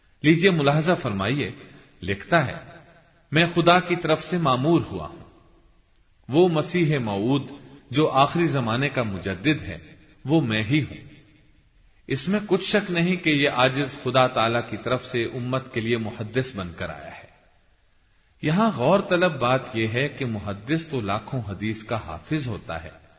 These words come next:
جو دوسروں کو بھی حدیث کا درس دیتا ہے۔ مرزائی ذرا بتا دیں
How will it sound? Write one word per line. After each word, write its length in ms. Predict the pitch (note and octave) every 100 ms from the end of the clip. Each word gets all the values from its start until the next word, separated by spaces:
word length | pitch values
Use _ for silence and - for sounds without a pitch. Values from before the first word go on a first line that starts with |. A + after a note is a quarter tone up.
| _ _ -
جو 220 | G#2 C3
دوسروں 440 | A2+ A#2 A#2 C#3+
کو 160 | C3+ C3+
بھی 200 | B2 D3+
حدیث 340 | B2 G#2+ A2+
کا 120 | - G#2+
درس 260 | G2 F2+ -
دیتا 320 | E2 E2 D#2
ہے۔ 100 | - - _ _ _ _ _ -
مرزائی 520 | G#2+ A2 F#2+ G2+ A2+
ذرا 280 | B2+ G#2+ G2
بتا 360 | F2+ D#2+ E2 F#2
دیں 240 | A#2+ F2+